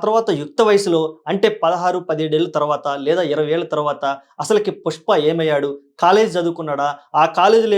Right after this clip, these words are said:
ఏమైనా సంఘటనల వల్ల ఇలా అయ్యాడా అనే స్టోరీని చూపించకుండా దాచేశారు. ఇది కూడా క్లారిటీ ఇవ్వాలి. ఇది ఫ్లాష్ బ్యాక్ రూపంలోనో లేదంటే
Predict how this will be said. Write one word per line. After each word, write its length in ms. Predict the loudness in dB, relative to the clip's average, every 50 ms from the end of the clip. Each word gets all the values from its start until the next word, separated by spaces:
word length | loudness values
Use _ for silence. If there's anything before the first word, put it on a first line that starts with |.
| 0
ఏమైనా 220 | 0 -2 -4 -6 -6 -6 -8
సంఘటనల 360 | -8 -8 -8 -8 -6 -6 -4
వల్ల 140 | -2 -2 -2 -2 0
ఇలా 140 | 0 0 0
అయ్యాడా 320 | 0 0 0 0 0 0 -2 -4 -6 -8
అనే 120 | -8 -8 -6 -4
స్టోరీని 380 | -2 -2 -2 -2 -2 -4 -6 -8 -10 -14 _ _ -2 0
చూపించకుండా 520 | 2 2 2 0 -2 -2 -6 -4 -2 -2 -2 -2 -4
దాచేశారు. 480 | -6 -4 -6 -8 -8 -6 -6 -8 -8 -10 _ _ _ _ _ -2 0
ఇది 120 | 0 2 2 4
కూడా 200 | 4 4 4 2 -2 -4 -4
క్లారిటీ 340 | 0 0 0 0 -2 -4 -6
ఇవ్వాలి. 240 | -4 -2 -4 -4 -6 -10 -18 _ -6 -2
ఇది 100 | 0 0 0 0
ఫ్లాష్ 240 | -2 -2 -2 -2 0 0
బ్యాక్ 140 | 0 0 0 -2
రూపంలోనో 420 | -4 -4 -6 -4 -4 -4 -4 -4 -2 2
లేదంటే 340 | 2 2 2 0 -4 -6